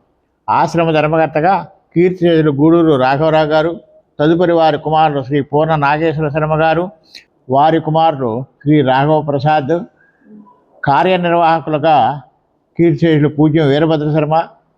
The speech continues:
తదుపరి వారి కుమారులు కామేశ్వర శర్మ, ఆశ్రమ కార్యనిర్వాహకులుగా శ్రీ కీర్తిశేషులు పూజ్యం వీరభద్ర శర్మ, తదుపరి వారి కుమారులు కామేశ్వర శర్మ, తదుపరి వారి కుమారులు శ్రీకంఠ శివాచార్య,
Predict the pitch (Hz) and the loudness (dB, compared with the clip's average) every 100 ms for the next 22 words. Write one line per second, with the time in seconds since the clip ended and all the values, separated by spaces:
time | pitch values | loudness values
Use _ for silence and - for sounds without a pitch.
0 | _ _ _ _ 156 156 160 175 170 160 | _ _ _ _ 0 2 2 2 2 2
1 | 147 151 151 156 143 123 113 143 143 165 | 0 -2 0 0 0 -6 -4 -4 -2 -2
2 | 156 151 147 143 160 185 - _ _ _ | -4 -4 -4 -2 -2 -4 -8 _ _ _
3 | _ _ - 131 156 165 160 156 147 160 | _ _ -4 -2 -2 -2 -2 0 0 0
4 | 165 160 151 156 151 151 151 147 151 151 | -2 -2 -2 0 0 -2 -4 -4 0 0
5 | 113 127 _ _ _ _ _ _ _ _ | 0 -4 _ _ _ _ _ _ _ _
6 | _ - 156 147 - 170 165 170 151 151 | _ -2 0 0 0 -2 0 -2 0 0
7 | 156 151 156 139 147 160 151 147 147 156 | 0 0 0 0 0 0 -2 -2 -2 -2
8 | 165 - _ - 131 160 165 160 156 147 | -4 -8 _ -4 0 2 2 2 2 0
9 | 147 151 147 131 123 127 160 156 156 139 | -2 0 0 -2 -2 -2 -2 -4 -4 -4
10 | 151 151 160 175 _ _ _ _ - 147 | -4 -2 -2 -4 _ _ _ _ -4 0
11 | 151 160 160 165 156 147 156 151 143 131 | 2 2 2 2 0 0 0 0 0 -4
12 | 113 143 156 156 143 139 156 160 160 156 | -4 -4 -2 -4 -2 0 0 0 0 0
13 | 156 147 | 2 0